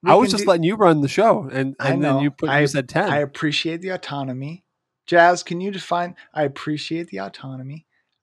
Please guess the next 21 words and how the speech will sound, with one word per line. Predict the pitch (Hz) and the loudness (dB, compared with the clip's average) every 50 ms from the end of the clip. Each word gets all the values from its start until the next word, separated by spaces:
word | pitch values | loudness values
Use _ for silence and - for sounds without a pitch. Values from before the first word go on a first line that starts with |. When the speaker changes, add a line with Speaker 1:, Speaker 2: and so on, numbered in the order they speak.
| _ _ - | _ _ -4
Speaker 1:
I | 143 139 147 151 160 156 151 143 110 107 - | -2 -2 -2 -2 -4 -6 -8 -12 -18 _ -8
don't | 151 156 160 151 | -8 -8 -8 -8
think | - 156 160 | -12 -14 -12
it | 156 | -14
should | - - | -12 -12
be | 180 170 | -12 -12
ten. | - - 135 135 139 | -12 -12 -12 -10 -10
We'll | 139 147 143 | -12 -12 -14
just | 139 - | -14 -16
keep | - - 156 151 156 | -10 -8 -8 -8 -8
it | 160 | -12
the | 165 160 | -14 -16
same. | - - 147 139 135 147 156 - _ _ _ _ _ _ _ _ _ _ - | -14 -12 -10 -10 -10 -12 -14 -16 _ _ _ _ _ _ _ _ _ _ 0
Speaker 2:
We | 123 | 0
wanna | 120 117 113 | 2 2 2
Speaker 1:
And | 160 | 0
Speaker 2:
keep | 131 113 | 0 0
it | 120 | 0
at | 107 - | -2 -2
three | - - 135 143 156 | -4 -2 0 0 0
again? | 165 175 190 208 226 214 | 0 0 -2 -4 -6 -10